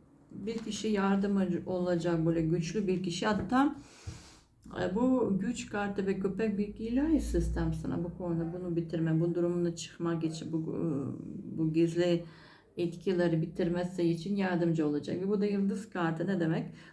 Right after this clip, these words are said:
Ufak tefek bak böyle, e, sıkıntılar verebilir. Bunun için takılmayın.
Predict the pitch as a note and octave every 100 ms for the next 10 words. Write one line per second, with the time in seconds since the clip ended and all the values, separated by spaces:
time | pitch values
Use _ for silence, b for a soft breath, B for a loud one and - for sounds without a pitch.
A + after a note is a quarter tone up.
0 | B A3 - C#4+ - G3 F3+ D#3+ - D#3
1 | D3+ D#3+ D#3 D3+ - - - - - -
2 | - - - - _ _ _ - - F3
3 | F3+ E3+ E3+ E3+ D#3 E3+ F#3 A3 C#4+ -
4 | - _ B B B B B G3+ G3 F#3+
5 | - F3 E3+ E3 A3+ C#4 D4 D#4+ D#4